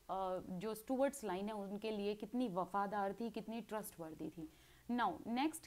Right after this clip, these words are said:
King Charles two was slow in paying। We have already done this कि King Charles two ने, अ, जब Afra Ben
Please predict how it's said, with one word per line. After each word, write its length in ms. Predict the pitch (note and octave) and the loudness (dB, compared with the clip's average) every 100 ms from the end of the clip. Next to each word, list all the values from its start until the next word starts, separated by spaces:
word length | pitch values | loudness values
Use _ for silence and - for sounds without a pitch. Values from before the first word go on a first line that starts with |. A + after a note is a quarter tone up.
| - | 2
King 120 | F4 G4 | 4 4
Charles 400 | F4 B3+ C4 - | 4 4 4 4
two 140 | D4 | 2
was 200 | B3+ C#4+ | 6 4
slow 260 | C#4 B3 B3 | 4 2 6
in 180 | C4+ C4+ | 6 6
paying। 280 | B3+ C4 | 4 4
We 200 | A#3 A3 | 4 2
have 140 | A#3 A#3 | 2 2
already 400 | G#3+ G3+ G#3 B3 | 2 2 2 2
done 220 | A#3+ B3 | 2 2
this 160 | B3+ B3 | 2 0
कि 120 | C4 | 0
King 240 | C4 B3 | 2 2
Charles 360 | A#3+ G#3+ G#3+ - | 4 2 0 -2
two 160 | A#3+ | -2
ने, 220 | A#3+ A3 G#3 | 0 -2 -4
अ, 80 | F#3 - - - - F#3+ F#3+ F3+ - | -6 -14 -20 -8 -2 0 2 2 0
जब 420 | F3+ A3 G#3 G3 - - - - - - - - | 2 2 2 0 -6 -18 -20 -20 -20 -20 -6 2
Afra 340 | A3+ A3+ D4 | 2 6 6
Ben 320 | A#3+ G3 F#3 | 6 4 2